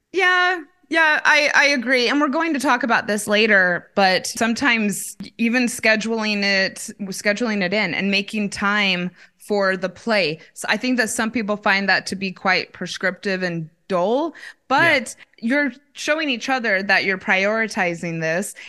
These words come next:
Speaker 1: and you build up anticipation. And I think that when you have it scheduled in, you can learn new things about how to arouse your partner, like, in the
Speaker 2: Absolutely.
Speaker 1: moment, when it's kinda like, "Well, we have to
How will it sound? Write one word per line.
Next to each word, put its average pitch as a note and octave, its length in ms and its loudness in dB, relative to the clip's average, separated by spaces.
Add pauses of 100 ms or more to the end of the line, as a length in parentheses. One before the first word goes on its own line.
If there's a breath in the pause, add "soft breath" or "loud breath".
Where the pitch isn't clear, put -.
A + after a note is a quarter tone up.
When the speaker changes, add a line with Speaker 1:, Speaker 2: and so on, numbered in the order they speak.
(120 loud breath)
Speaker 1:
and G#3+ 180 2
you A3+ 160 2
build A#3+ 340 0
up B3 160 2
anticipation. G#3 1120 -4 (340 loud breath)
And A3 480 2
I A3+ 120 2
think D4 340 -6
that G#3+ 260 2
when G3+ 200 -2
you F#3+ 100 -2
have G3+ 200 -2
it - 120 -8
scheduled G#3 720 -2 (140)
in, B3 420 0 (220 loud breath)
you B3 120 2
can B3+ 200 -2
learn A3 260 0
new A#3 160 0
things A#3 420 -2
about G3 240 0
how F#3+ 280 0 (160)
to F#3+ 220 -4
arouse F3+ 440 -2
your F3+ 80 -8
partner, F3+ 400 -4
like, E3+ 200 -4
in F#3 160 -4
the - 20 -4
Speaker 2:
Absolutely. F#3+ 320 -2
Speaker 1:
moment, E3 400 -6 (380 loud breath)
when G3 340 0
it's - 120 -6
kinda G#3 280 -4
like, F3+ 180 2
"Well, G3+ 80 0
we F#3 120 0
have A3 380 2
to G#3 400 -2